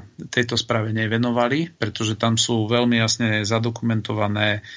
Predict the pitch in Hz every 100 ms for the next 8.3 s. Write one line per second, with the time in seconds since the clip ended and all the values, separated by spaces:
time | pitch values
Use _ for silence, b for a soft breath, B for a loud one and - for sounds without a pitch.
0 | B B 117 135 139 127 117 117 117 110
1 | 117 113 113 113 - - _ - 110 110
2 | 104 - 139 135 117 120 117 113 120 113
3 | 113 110 107 110 113 127 - 123 120 113
4 | 113 113 113 117 117 120 117 120 120 117
5 | 117 120 120 113 117 113 110 113 120 113
6 | - 113 107 101 - 117 120 113 113 -
7 | 120 120 127 120 135 117 117 110 110 117
8 | 131 135 170